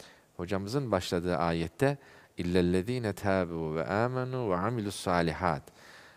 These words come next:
Ancak tevbe edenler, iman edenler ve salih amel işlemek suretiyle nefislerini tezkiye edenler, ıslah edenler müstesnadır. Allah onların işlediği kötülükleri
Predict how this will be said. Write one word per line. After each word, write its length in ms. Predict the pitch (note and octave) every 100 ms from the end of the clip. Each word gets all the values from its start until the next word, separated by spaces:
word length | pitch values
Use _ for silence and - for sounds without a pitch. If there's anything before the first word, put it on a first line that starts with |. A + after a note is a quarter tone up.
| - -
Ancak 600 | G#2+ A#2 G#2+ F2 - -
tevbe 400 | F2 F2 A#2 A2
edenler, 460 | G2 D#2+ D2 C2 -
iman 440 | E2 E2+ F#2 A2+
edenler 540 | B2+ B2 B2+ C3 D3 A#2+
ve 80 | G2+
salih 560 | - F#2 G2+ C3+ -
amel 340 | G2 F#2+ E2+ D#2+
işlemek 460 | - - G2 A#2 C3
suretiyle 720 | - G#2+ G2 - D3+ G2+ D2+ - - - -
nefislerini 640 | G2 - - G#2 G#2 C#3
tezkiye 560 | - G2 - - B2+ C3
edenler, 400 | G2 F#2 E2 D#2+ F#2+
ıslah 340 | - A#2 A#2+
edenler 420 | F2 F2 D#2 D2+
müstesnadır. 840 | D2+ E2+ A2+ A#2 D#3+ D#3 D#3 D#3+ - - - - - -
Allah 500 | G2+ A2 A2+ C3 B2
onların 480 | B2+ A2 A2 A2+ D3
işlediği 520 | A2 - G#2+ F2+ F2 E2
kötülükleri 800 | A#2+ - A#2 A2 A2+ A#2 E3+